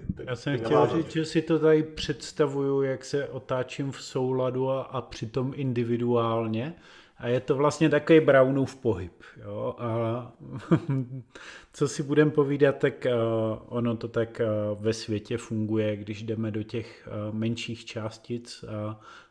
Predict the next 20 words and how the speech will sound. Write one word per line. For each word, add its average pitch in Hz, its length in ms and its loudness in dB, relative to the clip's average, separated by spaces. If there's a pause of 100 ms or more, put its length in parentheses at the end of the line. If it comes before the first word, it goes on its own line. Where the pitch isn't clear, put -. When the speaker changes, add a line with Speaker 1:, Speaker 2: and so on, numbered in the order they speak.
Speaker 2:
nebo 113 220 -4
se 113 180 -8
začneme 113 540 -2
dívat 113 380 -2
na 110 400 -4
různý 117 460 -4
vzorce, 117 560 -4
tak 117 280 -10 (760)
skutečně 113 580 -4
se 117 180 -6
spousta 123 440 -6
věcí 120 360 -2
děje 117 500 2
v - 200 -14
souladu 127 640 0
s - 120 -10
ostatními 117 800 -6
a 110 80 -10
přitom 107 520 -8
individuálně. 98 1080 -6